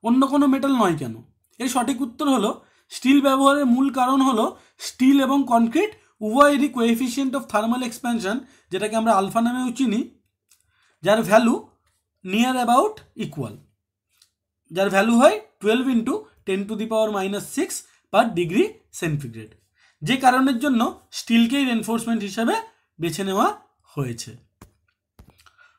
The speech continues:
নেক্সট, আমরা সবাই টিএমটি বার এই শব্দটার সঙ্গে পরিচিত। এই টিএমটির পুরো কথা হলো thermomechanically treated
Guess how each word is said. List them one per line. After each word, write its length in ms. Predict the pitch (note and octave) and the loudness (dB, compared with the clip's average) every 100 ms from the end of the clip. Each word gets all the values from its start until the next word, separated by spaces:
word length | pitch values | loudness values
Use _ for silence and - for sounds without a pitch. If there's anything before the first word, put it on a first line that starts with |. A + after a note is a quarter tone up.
| _ - | _ -6
নেক্সট, 320 | B3 - - - _ _ _ _ _ _ _ A3 | -4 -4 -10 -20 _ _ _ _ _ _ _ 0
আমরা 200 | B3+ D4+ D#4 | 2 4 6
সবাই 220 | D4 B3+ - | 6 4 0
টিএমটি 380 | B3+ B3+ B3+ C#4+ | 0 0 0 0
বার 120 | C4+ C4+ | 2 2
এই 60 | C4 A#3+ | 0 0
শব্দটার 380 | G#3+ B3+ B3+ B3+ | -2 -4 -6 -4
সঙ্গে 260 | B3+ B3+ G#4+ - _ - | -4 -2 -4 -6 _ -6
পরিচিত। 360 | F3+ D3+ C#3+ - - _ _ G#3 | -4 -4 -8 -12 -18 _ _ -4
এই 80 | B3+ B3+ | -4 0
টিএমটির 400 | A#3 A#3 C4+ A3+ | 2 2 0 -2
পুরো 160 | A3+ A#3+ A#3+ | -6 -6 -6
কথা 160 | A#3+ A#3 | -4 -2
হলো 140 | A#3+ G4+ - _ _ - | 0 -2 -4 _ _ -2
thermomechanically 920 | G#3 A#3 B3 A#3 A3 A3 G#3+ A3+ G4 G#4+ _ _ | 2 2 2 0 -2 -6 -4 -2 -2 -4 _ _
treated 340 | F3+ D3+ G#4+ | -8 -4 -4